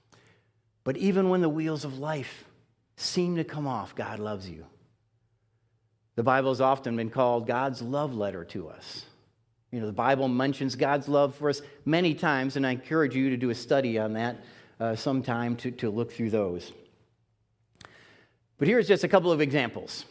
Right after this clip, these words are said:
And we're gonna just look at a few 'cause we could go on for a long time. First John four sixteen A. "And so we know and rely on the love of God,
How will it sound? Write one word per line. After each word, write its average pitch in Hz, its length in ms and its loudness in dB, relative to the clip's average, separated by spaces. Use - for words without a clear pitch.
And 107 120 -10
we're 120 160 0
gonna 107 180 -2
just - 260 -6
look 131 180 0
at 107 60 2
a 107 40 -4
few 120 240 0
'cause 104 180 -6
we 113 80 -4
could 104 100 -6
go 110 120 0
on 113 200 -2
for 110 120 -6
a 104 40 -2
long 107 200 -4
time. 82 240 -6
First 180 280 4
John 156 300 2
four 139 640 2
sixteen 131 920 -2
A. 113 400 2
"And 139 120 0
so 180 140 6
we 170 140 4
know 190 260 4
and 190 100 2
rely 175 380 2
on 175 80 0
the 165 80 4
love 170 180 4
of 156 220 0
God, 104 480 -2